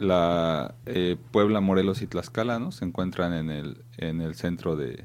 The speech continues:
del país, eh, pues justamente porque están en las faldas del volcán Popocatépetl, es decir, el, el volcán Popocatépetl, eh, se encuentra en el centro de cinco estados, ¿no? Que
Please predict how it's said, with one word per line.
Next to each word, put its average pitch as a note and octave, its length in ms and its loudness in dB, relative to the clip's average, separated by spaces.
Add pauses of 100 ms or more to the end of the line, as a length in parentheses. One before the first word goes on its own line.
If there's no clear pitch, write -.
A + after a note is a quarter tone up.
del G2 260 -2
país, G2+ 520 0 (520)
eh, D#2+ 600 0 (440)
pues F#2 280 2
justamente G2 640 2
porque D#2+ 720 2 (460)
están G2 340 4
en G2 120 4
las F2+ 160 -2
faldas F#2 320 2
del F2 80 2
volcán E2 280 0
Popocatépetl, F2 680 -2
es E2+ 100 0
decir, F2+ 180 2
el, E2 180 0
el F#2+ 100 -6
volcán F2+ 320 0
Popocatépetl, F#2 800 -2 (120)
eh, F2 640 -2 (300)
se - 160 -2
encuentra G2 360 4
en F#2 60 6
el F2+ 100 2
centro F#2+ 360 2
de E2 80 2
cinco F2+ 280 -2
estados, F2 480 -2
¿no? D#2 200 -8
Que D2+ 260 -6